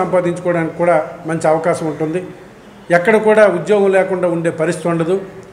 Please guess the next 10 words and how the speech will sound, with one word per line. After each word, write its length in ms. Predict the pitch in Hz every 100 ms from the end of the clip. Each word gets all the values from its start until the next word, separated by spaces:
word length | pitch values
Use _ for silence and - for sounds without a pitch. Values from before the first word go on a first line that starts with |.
| - - - 160
అదేవిధంగా 460 | 233 240 233 220 208
ప్రతి 200 | 180 226 220
ఒక్క 100 | 196 190
కార్యక్రమాన్ని 560 | 208 214 220 208 202 190
ముందుగా 300 | 190 190 190 165 - - 170
మన 80 | 170
ఉత్తరాంధ్రకి 580 | 165 202 202 190 190 185 170
అందించే 300 | 175 175 175 165
ఏర్పాటు 320 | 180 190 160 175
కూడా 180 | 170